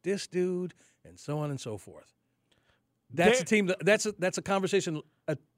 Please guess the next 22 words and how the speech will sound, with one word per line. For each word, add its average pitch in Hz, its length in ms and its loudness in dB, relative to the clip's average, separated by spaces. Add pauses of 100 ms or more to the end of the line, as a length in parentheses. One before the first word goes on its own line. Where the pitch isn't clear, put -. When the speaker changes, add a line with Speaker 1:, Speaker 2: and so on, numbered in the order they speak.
(120)
Speaker 1:
teams 190 240 -2
have 151 160 2
every 156 200 2
year, 165 240 2
right, 113 300 -2
that 131 100 -2
are 120 60 0
at 113 80 -6
the 110 60 -6
bottom? 139 360 2
Speaker 2:
A-, 233 40 2
absolutely. 214 480 0
And, 214 80 -2
and 233 120 -4
if 233 240 0
you're 370 200 -2
Terry 285 240 2
Fontenot 185 580 -2
and 196 220 -2
or 196 160 0
Arthur 170 260 -4
Smith, 107 340 -16